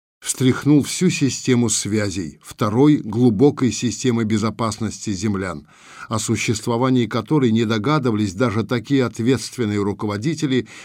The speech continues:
как главы государств регионов Земли. Буквально за несколько минут были подняты по тревоге оперативные команды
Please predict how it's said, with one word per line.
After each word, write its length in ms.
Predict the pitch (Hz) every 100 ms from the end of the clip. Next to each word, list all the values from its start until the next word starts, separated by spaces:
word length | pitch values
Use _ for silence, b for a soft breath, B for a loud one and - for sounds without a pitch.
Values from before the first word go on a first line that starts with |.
| B
как 240 | 120 110
главы 400 | 95 120 139 110
государств 800 | 101 110 - 110 107 120 107 -
регионов 680 | 107 110 95 107 101 92 90
Земли. 440 | 107 98 85 71 _ _ _ _ _ _ _ B B
Буквально 560 | - 127 107 147 180 165
за 140 | 147
несколько 580 | 156 165 156 156 139 151
минут 560 | 147 147 147 123 - - B B
были 260 | 107 131 135
подняты 580 | 110 147 139 131 110 117
по 140 | 123
тревоге 580 | - 127 120 151 110 123
оперативные 840 | - 120 135 127 - 143 117 113
команды 680 | 110 120 135 151 123 127 110